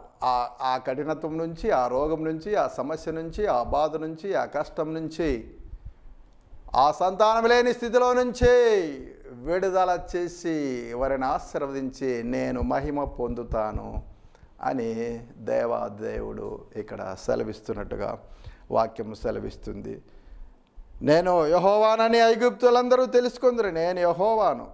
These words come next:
కాబట్టి నేను యెహోవాని అందరూ తెలుసుకోవాలి ఐగుప్తీయులు."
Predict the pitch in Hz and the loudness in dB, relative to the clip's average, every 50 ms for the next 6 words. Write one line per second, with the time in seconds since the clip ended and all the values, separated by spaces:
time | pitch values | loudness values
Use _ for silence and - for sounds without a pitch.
0 | - - 143 156 - 180 165 143 - - - 117 117 120 127 135 139 131 127 131 | -10 -6 -4 -4 -2 -2 -4 -4 -6 -8 -8 -6 -6 -4 -4 -4 -4 -4 -2 -2
1 | 127 127 127 123 123 127 156 180 202 202 196 180 160 135 131 147 180 185 160 156 | -2 -2 0 -2 -2 -2 -2 -2 0 0 -2 -2 -2 -4 -6 -6 -6 -8 -6 -6
2 | 147 151 160 - - - 208 208 196 156 113 107 107 113 110 117 117 113 - - | -6 -6 -6 -10 -8 -6 -4 -2 -2 -2 -2 -4 -6 -8 -8 -12 -14 -16 -16 -16
3 | - 110 107 - - - | -16 -16 -16 -16 -18 -20